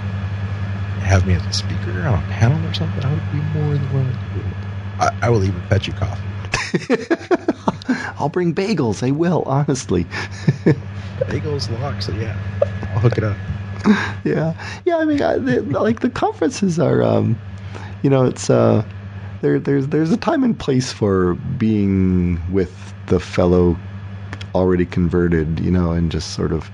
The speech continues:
Speaker 2: it's like
Speaker 1: Sometimes you just need that.
Speaker 2: Yeah.
Speaker 1: Just kind of, just kind of a recharge.
Speaker 2: Exactly. It's, it's like sort of just coming home and putting on your sweatpants and a t-shirt with a hole in it, you know? <laughs> It's like,
Speaker 1: Oh,
Speaker 2: it's
Speaker 1: yeah.
Speaker 2: like, it's like, ah, <laughs> you know?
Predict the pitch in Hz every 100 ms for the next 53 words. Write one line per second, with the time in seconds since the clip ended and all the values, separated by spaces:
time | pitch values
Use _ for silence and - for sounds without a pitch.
0 | - - - - - - - - - 202
1 | - 165 - 104 92 90 131 - - -
2 | - - - 139 101 - - - 104 -
3 | - 101 - - 110 95 - 90 107 -
4 | 73 - - - - 131 127 117 110 107
5 | 107 135 131 139 120 - 147 127 123 131
6 | - 151 147 110 107 104 90 - 98 92
7 | 85 78 - 113 - - 85 80 - 85
8 | 76 76 92 - - 95 - - 87 78
9 | 85 73 65 - - 113 107 85 92 -
10 | - 90 101 110 - 113 - - - -
11 | 113 107 - 98 - - - - - 143
12 | - 135